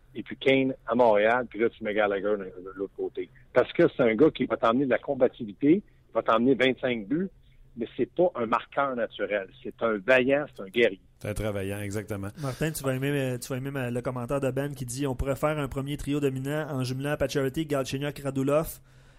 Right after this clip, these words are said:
Speaker 3: Euh, il, il ajoute, euh, « Cependant, je préfère la formule actuelle qui permet d'équilibrer les trois premiers trios. »
Speaker 2: Absolument.
Speaker 3: Puis créer des,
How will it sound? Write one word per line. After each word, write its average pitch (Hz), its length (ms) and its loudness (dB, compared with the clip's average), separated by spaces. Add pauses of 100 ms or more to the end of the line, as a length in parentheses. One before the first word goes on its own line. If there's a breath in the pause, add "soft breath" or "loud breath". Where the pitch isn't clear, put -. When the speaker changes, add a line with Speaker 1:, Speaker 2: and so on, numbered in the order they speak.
(160 soft breath)
Speaker 3:
Euh, 117 260 -4
il, 123 220 -2
il 127 100 -2
ajoute, 131 380 0
euh, « 120 560 0
Cependant, 147 600 -2
je 143 120 0
préfère 135 340 -2
la 143 100 0
formule 143 300 -2
actuelle 143 420 -2
qui 143 140 -14
permet 131 280 -2
d'équilibrer 127 480 -4
les 127 120 0
trois 135 220 -2
premiers 131 240 -6
trios. » 120 300 -6 (180)
Speaker 2:
Absolument. 135 400 -2
Speaker 3:
Puis 120 300 -2
créer 127 180 -2
des, 127 240 -2